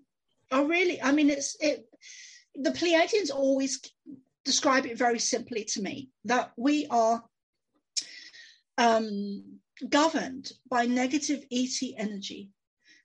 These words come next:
at the very top level in every system on Earth, schools, government, military, banks, you know, every single, um,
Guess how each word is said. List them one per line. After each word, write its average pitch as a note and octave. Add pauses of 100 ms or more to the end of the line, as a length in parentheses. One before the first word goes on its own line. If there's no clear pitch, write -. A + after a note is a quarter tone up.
at B3
the B3
very C#4+
top -
level A3 (160)
in A#3+ (180)
every C4+
system C#4
on A3
Earth, - (360)
schools, C#4+ (160)
government, B3 (520)
military, B3+
banks, -
you D4
know, C4
every C#4+
single, B3+ (180)
um, G#3